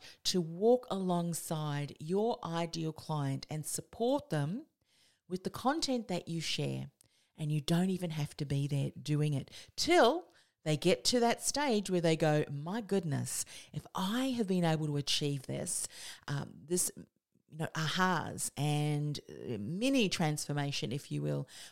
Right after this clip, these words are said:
with this content, imagine what would be possible if I invested fully in myself by saying yes to that program with that coach." That's the kind of thing that you can create, the environment that you can create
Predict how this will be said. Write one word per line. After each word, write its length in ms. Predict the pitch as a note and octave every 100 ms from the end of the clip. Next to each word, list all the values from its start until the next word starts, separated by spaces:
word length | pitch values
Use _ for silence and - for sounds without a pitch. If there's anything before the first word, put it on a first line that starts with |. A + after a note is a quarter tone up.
| -
with 200 | D#3+ -
this 220 | G3 -
content, 640 | - G3 A3 - D3+ C#3 -
imagine 840 | D3+ D3+ E3 A#3 G#3+ C#3 C3+ E3 - - -
what 260 | F3+ -
would 120 | A3
be 120 | A3 C4+
possible 760 | - D4 C#4+ F3+ D3+ C#3 C#3+ - - -
if 180 | E3+ D#3+ -
I 460 | D#3 E3 E3+ E3+ -
invested 800 | D3+ C#3 C#3+ F3+ G#3 - E3+ D3+
fully 600 | - - C4+ A#3 D#3 D#3
in 100 | D#3+
myself 540 | G#3 A3 - D3 D3+ - - - -
by 100 | D#3
saying 400 | D#3 E3+ D#3 D3
yes 300 | D3+ C#3+ -
to 120 | -
that 200 | D3 C#3+
program 540 | - C#3+ D3+ D3+ C#3 C#3
with 240 | C#3 -
that 240 | E3 E3 -
coach." 500 | - C#3 - - - - - -
That's 400 | D3+ A#3+ C#4 -
the 120 | A3+
kind 320 | G#3+ F#3 F3
of 180 | E3 D#3+
thing 400 | - D3 D3 D3
that 320 | - D3 C#3+ -
you 160 | D#3+
can 200 | F#3 G3
create, 560 | - F3+ D#3+ C#3 - -
the 140 | D#3+
environment 680 | D#3 C#3 E3 F3+ A3 A3 G3+
that 140 | E3+ -
you 120 | E3+
can 180 | - D#3+
create 580 | - D3+ D3 C#3 -